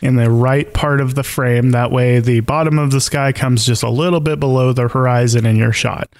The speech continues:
Um, you can either do that by using the move tool and, and doing it that way, or you can go Control T for transform, and then you can reposition it and, and kind of, uh, warp it around to make it work.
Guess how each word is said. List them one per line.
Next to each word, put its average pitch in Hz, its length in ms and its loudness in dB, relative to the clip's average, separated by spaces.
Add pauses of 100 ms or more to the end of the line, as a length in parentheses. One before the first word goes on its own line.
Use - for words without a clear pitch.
(240)
Um, 113 300 2
you 123 180 4
can 139 140 -2
either 139 340 2
do 131 220 2
that 135 240 0
by 123 120 0
using 123 340 2
the 113 80 4
move 156 280 2
tool 170 440 0
and, 123 580 0
and 131 140 0
doing 139 180 0
it 135 120 0
that 135 200 -2
way, 143 320 0 (480)
or 165 260 2
you 160 200 2
can 131 340 2 (160)
go 131 220 0
Control 160 600 0
T 143 520 0
for - 180 -4
transform, 151 920 -2 (400)
and 131 220 0
then 135 140 2
you 127 160 4
can 123 220 0
reposition 147 760 0
it 131 160 -2
and, 113 440 2 (100)
and 120 280 2
kind 127 280 0
of, 120 380 -2
uh, 123 280 0
warp 143 320 2
it 156 100 -2
around 156 580 0
to 123 120 -4
make 123 240 0
it 120 180 -2
work. 123 340 -4